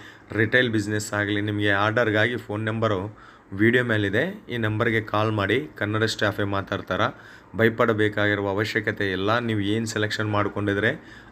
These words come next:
ಅದೇ ನಿಮ್ಮ ಮನೆಗೆ ಬರುತ್ತೆ. ಇವತ್ತು ನಾನು ಈ ವಿಡಿಯೋದಲ್ಲಿ ಇವೆಲ್ಲ ಕಲೆಕ್ಷನ್ ನಿಮಗೆ ತೋರಿಸ್ತೀನಿ. ಈ ಕಲೆಕ್ಷನ್ ತೋರಿಸೋದಕ್ಕಿಂತ ಮುಂಚಿತವಾಗಿ ಈ ಪಿಹಾನ್ಗೆ ಸಂಬಂಧಪಟ್ಟಿರುವ ಗೋಡೌನು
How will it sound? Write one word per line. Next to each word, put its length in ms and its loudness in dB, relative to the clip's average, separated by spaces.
ಅದೇ 240 2
ನಿಮ್ಮ 260 -2
ಮನೆಗೆ 540 0
ಬರುತ್ತೆ. 640 -4
ಇವತ್ತು 300 -2
ನಾನು 200 -2
ಈ 100 0
ವಿಡಿಯೋದಲ್ಲಿ 540 2
ಇವೆಲ್ಲ 380 0
ಕಲೆಕ್ಷನ್ 460 -2
ನಿಮಗೆ 300 -2
ತೋರಿಸ್ತೀನಿ. 720 -4
ಈ 100 0
ಕಲೆಕ್ಷನ್ 540 2
ತೋರಿಸೋದಕ್ಕಿಂತ 720 -2
ಮುಂಚಿತವಾಗಿ 920 0
ಈ 420 2
ಪಿಹಾನ್ಗೆ 480 2
ಸಂಬಂಧಪಟ್ಟಿರುವ 840 -2
ಗೋಡೌನು 540 4